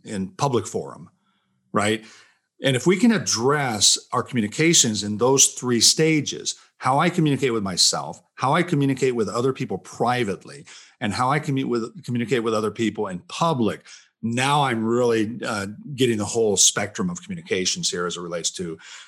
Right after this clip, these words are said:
you know, just the way we're talking. Now, there are multiple ways to communicate these days, right? It's not just the, the verbal word. We can communicate through writing.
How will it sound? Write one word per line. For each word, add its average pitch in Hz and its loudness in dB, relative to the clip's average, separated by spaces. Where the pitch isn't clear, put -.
you 104 -2
know, 82 -4
just - 0
the 110 0
way 95 0
we're 87 -8
talking. 92 -4
Now, 92 -8
there 98 -4
are 101 -4
multiple 147 0
ways 110 2
to - -16
communicate 131 -2
these 87 -4
days, - -6
right? 95 -2
It's - -4
not 101 -6
just - 0
the, 95 -4
the 120 -4
verbal 101 2
word. 92 -4
We 110 -2
can 98 -8
communicate 95 -6
through 95 -10
writing. 180 -4